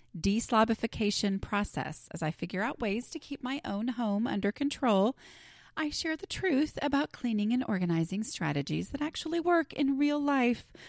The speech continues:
for real people who don't necessarily love cleaning and organizing. Thanks for joining me today. I am also the author of the new book, How to Manage Your Home Without Losing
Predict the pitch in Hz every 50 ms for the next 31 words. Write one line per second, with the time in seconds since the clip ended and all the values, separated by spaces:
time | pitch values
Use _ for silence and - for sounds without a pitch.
0 | - - _ _ - - 233 247 233 233 226 233 247 269 262 - - 269 269 -
1 | - 269 254 214 202 226 226 208 - 196 185 - - 220 214 196 - 233 220 -
2 | - 196 175 175 170 180 190 190 196 190 196 208 214 202 175 170 170 175 185 -
3 | - - _ - - - 190 175 165 165 170 175 - - - 180 - 190 185 185
4 | 180 165 147 151 156 - - - - - 196 - _ - - - - - _ _
5 | _ - 262 269 - - 339 285 - 214 196 226 269 349 339 262 214 - - 190
6 | - - 165 160 160 165 160 185 254 302 320 - - 269 247 277 302 311 - 262
7 | 247 - 262 294 349 403 - - 294 247 262 285 262 233 247 226 - - 220 240
8 | 262 - - 214 202 220 - - - 226 202 - 208 185 185 196 247 302 285 -
9 | 175 160 185 - - - - - - - - _ - - 240 233 - - 220 190
10 | 180 170 165 180 208 247 269 - - 277 285 320 349 - - 240 220 208 202 208
11 | 208 208 196 - 180 170 - - - 175 170 185 180 - 190 180 180 180 180